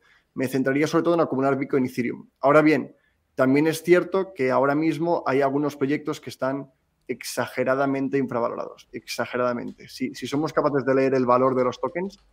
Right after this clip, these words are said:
hay quince mil monedas. ¿Cuáles sé, cómo sé cuáles valen? Pues aquí hay toda una formación, ¿no? Por sus tokenomics, por su propuesta de valor, por su adopción, sobre todo por sus tokenomics, ¿no? Y, y, y lo que hacen. Claro, ahora mismo, pues,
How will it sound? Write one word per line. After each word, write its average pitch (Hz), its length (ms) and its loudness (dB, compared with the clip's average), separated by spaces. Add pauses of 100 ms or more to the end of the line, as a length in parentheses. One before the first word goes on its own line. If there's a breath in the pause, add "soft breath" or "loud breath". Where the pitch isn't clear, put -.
(220)
hay 180 300 6
quince 160 240 2
mil 165 140 4
monedas. 135 420 2
¿Cuáles 147 320 2
sé, 147 240 2
cómo 165 200 0
sé 160 140 0
cuáles 139 300 2
valen? 110 340 -2
Pues - 300 -18
aquí - 140 -8
hay 127 100 0
toda 131 220 0
una 127 440 -2
formación, 120 560 -4
¿no? 143 220 -10 (360)
Por 120 140 -8
sus - 160 -12
tokenomics, 151 540 -2
por 123 100 -14
su 113 100 -12
propuesta 120 300 -6
de 117 60 -2
valor, 151 400 2
por 120 120 -6
su 123 320 -2
adopción, 147 760 0 (280 soft breath)
sobre 165 200 4
todo 202 120 8
por 151 100 6
sus 127 140 -6
tokenomics, - 540 -8
¿no? 135 120 -2
Y, 127 160 -2
y, - 520 -14
y - 20 -6
lo 127 180 0
que 123 120 0
hacen. 165 440 -2 (680)
Claro, 123 200 0
ahora 139 160 0
mismo, 156 360 0
pues, 139 260 -4